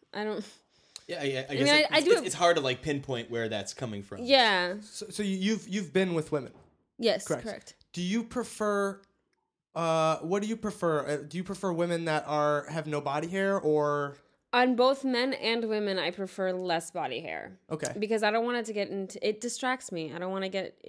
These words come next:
Speaker 1: I don't want it to get in my mouth.
Speaker 3: Bo-,
Speaker 2: Oh,
Speaker 3: bo-,
Speaker 2: that's the
Speaker 3: bo-, body,
Speaker 2: worst.
Speaker 3: body hair in general. What about
Speaker 1: Oh,
Speaker 3: a guy,
Speaker 1: oh, oh,
Speaker 3: what about
Speaker 1: oh.
Speaker 3: a guy with, like, a fucking real bushy, hairy chest, but he trims his, he, he keeps his, uh,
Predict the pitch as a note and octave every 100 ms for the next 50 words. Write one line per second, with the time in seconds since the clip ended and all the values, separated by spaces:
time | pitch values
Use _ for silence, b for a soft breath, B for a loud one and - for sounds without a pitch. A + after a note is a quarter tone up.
0 | - - F#3+ G3+ G3 F#3 G3 F#3 F3 E3
1 | D#3 D3+ D3 - D#3 - - C3 C#3 C#3
2 | C#3+ B2 A#2 A#2+ A3 E3+ G3+ G#3+ G#3+ A3
3 | G#3 F#3 E3 D#3+ B2+ D3 F3 G3 F3+ -
4 | F3 F3+ B3 G#3 A#3 A#3+ G3 G3+ G#3 G3+
5 | G3 F#3 F3 D3+ D3+ D#3+ D#3 C3+ D3 E3
6 | D#3+ D#3+ D#3+ - D#3 D3 C#3+ D3 C#3 D#3
7 | D#3 - - F4+ F4+ C#4 B3 F#3+ - A#3+
8 | B3 C4+ C#4 C4+ - E3+ - E3 D#3+